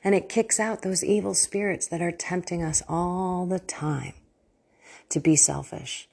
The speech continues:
and resentful and angry or to be helpless when it comes to substances and pleasures of this world.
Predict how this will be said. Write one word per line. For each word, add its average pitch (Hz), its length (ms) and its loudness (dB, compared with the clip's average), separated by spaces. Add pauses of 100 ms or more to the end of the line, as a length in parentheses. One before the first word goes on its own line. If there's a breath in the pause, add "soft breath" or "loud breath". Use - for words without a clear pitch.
(600 loud breath)
and 160 160 4
resentful 143 720 0 (580)
and 175 180 -2
angry 131 640 -2 (1800 loud breath)
or 170 460 4 (680)
to - 100 -2
be 170 120 4
helpless 147 720 -2
when 143 80 -4
it 143 100 -8
comes 151 320 0
to - 140 -6
substances 160 800 0
and 160 120 0
pleasures 139 480 -4
of - 140 -8
this 156 180 -4
world. 165 460 -2